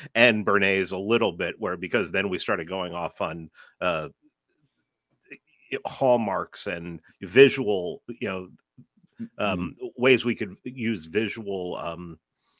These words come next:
Speaker 1: you know, marks, anything to, you know, as propaganda, as, <laughs> and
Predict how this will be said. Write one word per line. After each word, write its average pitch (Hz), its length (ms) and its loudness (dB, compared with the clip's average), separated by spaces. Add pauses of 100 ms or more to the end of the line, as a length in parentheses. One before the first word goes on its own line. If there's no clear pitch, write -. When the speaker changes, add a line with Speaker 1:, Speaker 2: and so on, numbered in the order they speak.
(140)
Speaker 1:
you 90 60 -12
know, 82 160 -12 (120)
marks, 101 540 -4
anything 98 680 -4
to, 80 400 -12 (400)
you 95 100 -6
know, 110 80 -6
as 104 200 2
propaganda, 82 680 -6
as, 80 480 -10 (100)
<laughs> - 220 -10
and - 120 -2